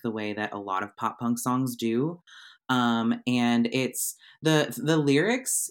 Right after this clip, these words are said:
you know, I, I, I find sometimes that when, um, non-English songs get translated into English, the lyrics can be a little bit lost or, like, even a little bit cringe. Like, this happens with K-pop songs a lot, where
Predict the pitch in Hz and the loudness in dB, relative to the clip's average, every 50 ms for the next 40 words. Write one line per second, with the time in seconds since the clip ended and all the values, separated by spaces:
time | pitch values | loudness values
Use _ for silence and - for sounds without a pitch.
0 | - - 147 151 143 135 131 120 - - - 135 131 - - 135 139 139 147 - | -8 -6 -4 -2 0 0 -2 -2 -4 -4 -2 -2 -2 0 0 0 0 0 0 -2
1 | - 135 143 139 - - 147 143 147 156 180 190 180 - - - 127 110 117 120 | -2 -2 -4 -4 -2 -2 0 0 2 0 0 -2 -4 -4 -4 -2 -2 -2 -2 -4
2 | 120 - 127 131 131 131 131 135 131 127 - 131 120 117 120 120 - 113 117 117 | -4 -4 -2 -2 -2 0 0 0 -2 -2 -2 0 0 2 0 0 -2 -6 -6 -6
3 | 113 113 110 110 110 110 110 113 113 - _ _ _ _ _ _ _ - 123 120 | -6 -6 -6 -8 -8 -8 -8 -8 -8 -10 _ _ _ _ _ _ _ -4 -2 -2
4 | 117 113 113 110 113 117 123 120 120 117 117 123 131 143 143 147 156 147 - - | -2 -2 -2 -4 -4 -2 -2 0 2 2 2 2 2 2 0 -2 -2 -4 -6 -6
5 | 117 107 107 113 120 120 - 127 123 - - - 113 110 113 113 120 113 110 110 | -4 -4 -2 -2 -2 -4 -4 -6 -8 -8 -8 -8 -8 -8 -6 -6 -6 -6 -6 -6
6 | 110 107 - - - - 101 101 110 117 127 131 127 - - _ _ - - _ | -8 -8 -10 -10 -12 -12 -12 -8 -6 -6 -6 -6 -8 -10 -12 _ _ -20 -20 _
7 | _ 151 147 139 131 139 160 175 170 - - - 202 190 185 185 185 180 180 175 | _ 0 2 2 2 2 0 0 -4 -6 -6 -6 -6 -6 -6 -4 -2 -2 0 0
8 | 175 170 165 - - _ - 135 139 131 131 135 139 135 147 139 - 123 117 110 | 0 -2 -4 -6 -10 _ -2 -2 0 0 2 0 0 0 0 -2 -2 -2 0 0
9 | 113 120 127 - - 131 127 123 120 110 104 113 117 127 127 123 120 120 117 113 | 0 0 -2 -4 -6 -4 -4 -4 -4 -4 -4 -4 -2 -2 -2 0 -2 -2 -2 -4
10 | 107 92 - - - - 101 104 113 120 117 113 98 117 113 - 123 120 120 120 | -6 -8 -10 -12 -10 -10 -6 -4 -4 -4 -4 -4 -6 -6 -6 -4 -4 -4 -2 -4
11 | 120 117 107 - - 107 101 - 110 107 - - - 117 120 120 117 123 123 123 | -4 -6 -8 -10 -12 -16 -12 -10 -10 -10 -10 -8 -6 -4 -4 -4 -4 -4 -4 -4
12 | 123 123 120 123 113 113 107 104 104 107 - | -2 -2 -4 -4 -4 -6 -4 -4 -4 -6 -6